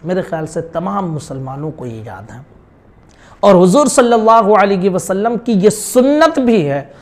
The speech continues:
मसनून अमल भी है। मशाइख फरमाते हैं इसका फ़ायदा ये होगा कि ये तो चूँकि हुजूर की सुन्नत है और बहुत मुजर्रब अमल है,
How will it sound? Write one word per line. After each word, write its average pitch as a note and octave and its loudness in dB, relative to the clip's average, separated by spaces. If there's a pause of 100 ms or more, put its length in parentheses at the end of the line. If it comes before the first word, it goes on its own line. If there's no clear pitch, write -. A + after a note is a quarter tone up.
(160)
मसनून C4 2
अमल F#3+ 2
भी C#3+ -4
है। B2+ -10 (600)
मशाइख G#3 4 (120)
फरमाते F3+ -4
हैं A3 -8
इसका - -8
फ़ायदा D3+ -6
ये E3+ -2
होगा F3 0 (680)
कि F#3+ -4 (140)
ये D#3+ 0
तो G3 -2 (140)
चूँकि D3+ -6
हुजूर D#3 0
की B3 -2
सुन्नत A#3+ -4
है C4 -2
और - -6 (280)
बहुत D4+ 0
मुजर्रब G#3 4
अमल E3+ 0
है, A3 -2